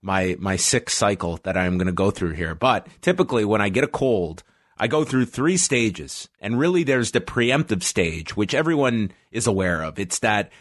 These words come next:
you know what's coming, you're starting to get that feeling in your throat, you know that the next day is going to suck. And that's typically what happens. At first,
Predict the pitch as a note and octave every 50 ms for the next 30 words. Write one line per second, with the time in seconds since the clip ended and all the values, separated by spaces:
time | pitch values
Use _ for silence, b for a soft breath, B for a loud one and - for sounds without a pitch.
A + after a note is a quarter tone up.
0 | B - A2+ B2+ B2+ B2 B2+ C3+ C#3+ C#3+ D3 C#3 C#3 C3 - - B2 G#2 B2 A#2+
1 | A#2+ A#2+ A#2+ A#2 A#2 A#2 B B B G#2 A2 - - - - A#2+ B2+ B2+ B2+ B2
2 | - G#2 B2 A#2+ A#2 G#2+ G#2 - - A#2+ A#2+ A#2+ B2 A#2+ A#2 A#2 A2+ A2+ G#2 -
3 | - - G#2 G#2 G#2+ G#2+ G#2+ B B B B - B2 D3 D#3 E3 E3+ E3+ E3+ E3
4 | E3 D#3+ D#3 b b b b - B2 - - A#2 A2+ A#2+ C3 C3+ - - - -
5 | A#2 A2 A2 A2 G#2+ G#2+ - - G2 F2 - G2+ F#2+ F#2 F2+ F2+ - - - -
6 | - - - - - _ _ _ _ _ _ _ _ _ _ - F#2+ G2 G2 G2+
7 | G2+ A#2 B2 B2 - - D#3 C#3+ - C3+ - D#3 D#3 D3+ C#3+ D3+ D3 D3+ D3 C#3
8 | B2+ - G2+ F#2 F2 G2+ F#2+ - - - D3 E3+ F3+ F3 - - -